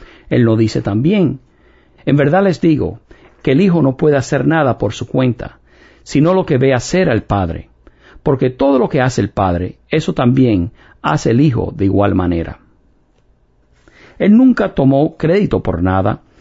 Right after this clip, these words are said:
porque lo que él pudo hacer fue permitir que la gracia de Dios lo hiciera todo.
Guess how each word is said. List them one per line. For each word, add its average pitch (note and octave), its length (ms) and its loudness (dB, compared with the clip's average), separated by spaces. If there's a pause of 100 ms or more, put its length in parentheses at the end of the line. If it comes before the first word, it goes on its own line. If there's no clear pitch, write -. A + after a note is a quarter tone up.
(360)
porque D3 380 -2 (260)
lo C3+ 180 0
que E3+ 80 -2
él E3 120 -2
pudo A#3+ 340 2
hacer C3+ 500 -2 (320)
fue G#3 340 0
permitir D3+ 800 2
que - 120 -2
la A2 120 0
gracia D#3+ 400 0
de A#2+ 100 2
Dios G#2+ 360 0
lo A2 100 -2
hiciera G2 380 0
todo. D#2+ 340 -8